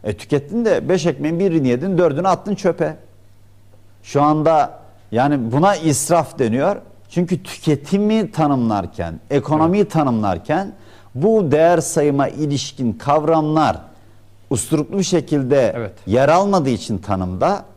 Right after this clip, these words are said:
Speaker 1: bu kavramlar olmadığı için akıllarının ucuna gelmiyor.
Speaker 2: Evet.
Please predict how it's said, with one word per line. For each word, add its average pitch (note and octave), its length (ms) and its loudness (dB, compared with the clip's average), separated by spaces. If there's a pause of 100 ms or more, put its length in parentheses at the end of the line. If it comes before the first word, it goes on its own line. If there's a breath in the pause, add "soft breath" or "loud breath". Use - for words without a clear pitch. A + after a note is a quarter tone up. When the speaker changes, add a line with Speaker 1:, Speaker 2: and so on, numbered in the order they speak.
(640 soft breath)
Speaker 1:
bu B2 300 -4
kavramlar E3+ 540 2
olmadığı F3 640 2
için F#3 460 -4 (340 soft breath)
akıllarının F3 720 2
ucuna G3+ 400 2
gelmiyor. A2+ 520 0 (440)
Speaker 2:
Evet. G#2+ 160 -10